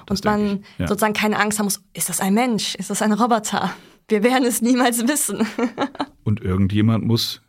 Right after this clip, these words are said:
Speaker 1: die Verantwortung für das alles übernehmen. Am Ende sind es Maschinen, oder?
Speaker 2: Das ist sozusagen einer, äh, auch der wichtigen Punkte, die Verantwortung und die Haftung. Also wer trägt die Verantwortung, wenn ein Roboter einen Fehler macht oder, oder einen Schaden verursacht?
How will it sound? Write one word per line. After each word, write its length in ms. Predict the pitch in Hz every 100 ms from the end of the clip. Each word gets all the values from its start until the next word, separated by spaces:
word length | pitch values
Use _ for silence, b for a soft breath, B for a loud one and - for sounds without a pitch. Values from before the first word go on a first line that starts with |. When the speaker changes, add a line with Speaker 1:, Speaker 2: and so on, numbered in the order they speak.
| -
Speaker 1:
die 80 | 110
Verantwortung 540 | 123 90 - 85 82
für 160 | 95 92
das 160 | 85
alles 240 | - - 82
übernehmen. 400 | 78 78 92 110
Am 100 | 90
Ende 220 | 85 87
sind 180 | 90 92
es 120 | 104
Maschinen, 460 | 113 110 185 117 58
oder? 220 | 76 110 - B B B B _
Speaker 2:
Das 200 | 220 220
ist 220 | 226 220
sozusagen 500 | 220 214 196 202 202
einer, 560 | 196 196 208 214 214 208
äh, 140 | 196 -
auch 120 | 190
der 160 | 202 185
wichtigen 380 | 202 214 202 196
Punkte, 360 | 208 214 226
die 100 | 202
Verantwortung 600 | 202 190 208 208 202 196
und 80 | 202
die 80 | 190
Haftung. 460 | 202 208 - 180 170 B B B B
Also 260 | 208 214
wer 360 | 208 226 254 240 -
trägt 300 | 233 226 226
die 60 |
Verantwortung, 640 | 214 208 220 220 214 226 214
wenn 100 | 208
ein 120 | 202
Roboter 400 | 202 214 214 214
einen 160 | 214 214
Fehler 360 | - 240 226
macht 360 | 180 160 - -
oder, 320 | 196 196 190 -
oder 220 | 190 180
einen 140 | 175
Schaden 340 | 180 214 294 294
verursacht? 680 | 208 190 185 180 - -